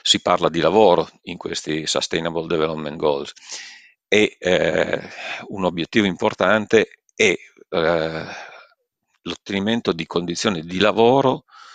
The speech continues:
eh, che siano, eh, adeguate, idonee. E, eh, nei target specifici si fa riferimento alla necessità di uno sviluppo tecnologico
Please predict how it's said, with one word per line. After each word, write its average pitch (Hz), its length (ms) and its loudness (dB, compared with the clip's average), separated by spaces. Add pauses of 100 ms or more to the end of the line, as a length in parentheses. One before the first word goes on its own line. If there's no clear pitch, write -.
(340)
eh, 87 380 2
che - 140 -8
siano, 113 720 0 (100)
eh, 82 440 -4
adeguate, 78 840 -4
idonee. 76 600 -2 (540)
E, - 480 0
eh, 85 640 -4
nei 85 500 -4
target 95 460 -2
specifici - 880 -8 (320)
si - 180 -6
fa 98 160 -2
riferimento 90 880 -4 (1160)
alla 85 260 0
necessità 90 880 0 (500)
di 90 140 -8
uno 87 180 -4
sviluppo 87 720 -6 (100)
tecnologico 92 880 -2